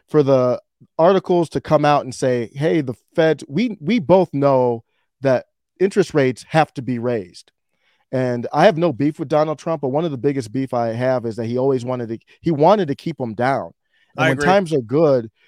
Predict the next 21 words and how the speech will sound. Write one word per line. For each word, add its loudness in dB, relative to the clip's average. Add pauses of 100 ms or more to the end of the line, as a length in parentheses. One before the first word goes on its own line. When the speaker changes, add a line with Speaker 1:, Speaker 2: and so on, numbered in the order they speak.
(140)
Speaker 1:
when -4
times 2
are 0
good, 0
you -6
don't -2
need -4
it -2 (100)
to -10
be -2
<laughs> -6
zero -2
or 6
wherever 0
it -2
was. -4 (420)
And -2
now, 0
now 4
we've 0
gotta 2